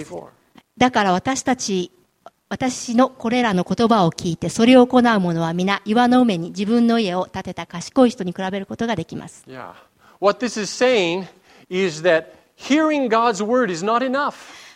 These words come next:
Speaker 1: 私たちは神様の言葉を聞くだけでは十分じゃないんです。
Speaker 2: Yeah. There are some Christians, they go from seminar to seminar to seminar.
Speaker 1: あるクリスチャンは進学校、進学校、進学校というふうに行くんですね。
Speaker 2: え、え、え、セミナー。
Speaker 1: あ、あ、セミナー、セミナーというんですね。
Speaker 2: Yeah,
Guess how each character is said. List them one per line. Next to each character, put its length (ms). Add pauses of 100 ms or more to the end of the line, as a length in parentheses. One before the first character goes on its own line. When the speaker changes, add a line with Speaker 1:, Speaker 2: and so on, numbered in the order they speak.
(100)
Speaker 1:
私 220
た 100
ち 60
は 80
神 180
様 180
の 60
言 240
葉 140
を 40
聞 140
く 80
だ 140
け 120
で 80
は 160
十 200
分 120
じ 60
ゃ 60
な 120
い 60
ん 60
で 80
す。 120
Speaker 2:
Yeah. 120 (240)
There 200
are 60
some 320
Christians, 600 (200)
they 240
go 240
from 200
seminar 640
to 100
seminar 560
to 140
seminar. 560 (120)
Speaker 1:
あ 140
る 100
ク 120
リ 80
ス 80
チ 80
ャ 20
ン 40
は 100
進 180
学 160
校、 180
進 160
学 140
校、 140
進 120
学 140
校 160
と 160
い 100
う 60
ふ 20
う 60
に 80
行 60
く 80
ん 20
で 0
す 0
ね。 0
Speaker 2:
え、 40
え、 40
え、 40
セ 160
ミ 100
ナ 80
ー。 100
Speaker 1:
あ、 140 (220)
あ、 180
セ 120
ミ 80
ナ 100
ー、 20
セ 120
ミ 80
ナ 140
ー 60
と 80
い 80
う 40
ん 40
で 60
す 80
ね。 140
Speaker 2:
Yeah, 140